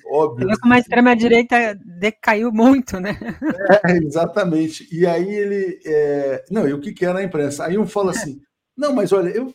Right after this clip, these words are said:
Speaker 1: eu quero viajar ao lado de alguém fumando num avião, porque pessoas que fumam são muito mais interessantes do que as que não fumam." Eu acho que quem falou isso foi o Matinas, né? Então,
Speaker 2: Matinas.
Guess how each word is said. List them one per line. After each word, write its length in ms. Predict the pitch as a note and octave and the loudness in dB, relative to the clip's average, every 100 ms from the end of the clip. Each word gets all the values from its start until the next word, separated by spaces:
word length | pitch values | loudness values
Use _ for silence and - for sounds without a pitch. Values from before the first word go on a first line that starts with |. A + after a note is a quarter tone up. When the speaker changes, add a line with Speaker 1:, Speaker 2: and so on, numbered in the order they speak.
| _ | _
Speaker 1:
eu 140 | C#4 C4 | -14 -6
quero 220 | C#4 B3 | -6 -4
viajar 360 | C#4+ C4 F3 | -2 -2 -2
ao 140 | F#3 F#3+ | -2 -2
lado 280 | E3 F3 F3 | -2 -2 -2
de 80 | |
alguém 240 | F#3 D#3+ F#3 | -2 -2 -6
fumando 540 | F#3 G#3+ D3+ F#3 E3+ | -6 -6 -4 -4 -4
num 120 | D3 D3 | -4 -4
avião, 320 | C3+ C3 D#3+ | -4 -4 -6
porque 160 | D#3 C#3+ | -8 -10
pessoas 360 | D3 C#3+ D#3 | -10 -10 -12
que 120 | - | -12
fumam 380 | C3+ - F#3 F#3+ | -18 -12 -10 -10
são 240 | F3+ E3+ D#3+ | -8 -8 -8
muito 200 | F3+ F3 | -10 -6
mais 240 | D#3 D3+ | -4 -4
interessantes 680 | E3 D#3+ C#3 C3+ D#3+ D#3 - | -4 -4 -4 -4 -8 -8 -12
do 120 | C#3+ | -14
que 180 | - A3 | -10 -8
as 160 | G#3 F#3 | -8 -10
que 160 | _ F3+ | _ -6
não 200 | G3 E3+ F#2+ | -6 -6 -12
fumam." 400 | D#3+ F3 D#3+ B2 B2 - G#3+ F#3 | -12 -8 -8 -8 _ -12 -12 -8
Eu 120 | C#3 C#3+ | -4 -4
acho 180 | - | -4
que 60 | - | -14
quem 160 | - D3+ | -12 -10
falou 280 | E3 C#3+ C#3 | -8 -6 -6
isso 300 | D#3 - _ _ _ _ _ _ | -8 -10 _ _ _ _ _ _
foi 180 | C#3 D#3 | 2 2
o 60 | |
Matinas, 760 | E3 E3+ E3+ - D3+ C3 B2 A#2+ | 0 -2 -4 -6 -4 -2 -2 0
né? 180 | - C3 | 0 0
Então, 160 | D3 | -2
Speaker 2:
Matinas. 240 | D#3 - | -6 -8